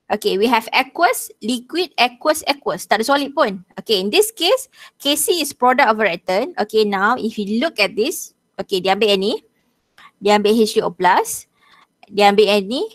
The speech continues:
liquid dia tak ambil. Okay, and how about K P?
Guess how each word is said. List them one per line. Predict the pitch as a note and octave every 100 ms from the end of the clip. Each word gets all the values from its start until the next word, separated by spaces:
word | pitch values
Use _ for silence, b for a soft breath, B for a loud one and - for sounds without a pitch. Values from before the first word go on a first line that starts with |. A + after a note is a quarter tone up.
| b _
liquid | A3+ C#4+ - G#3+
dia | G#3+
tak | E3+
ambil. | F3 - - _ _ _ _ _ _ _ _ _ _ _ _ F#3+
Okay, | G3+ A4+ - _ _ _ -
and | A#3+ B3+ -
how | - D4
about | D#4
K | F4 F#4+
P? | - G3+ E3+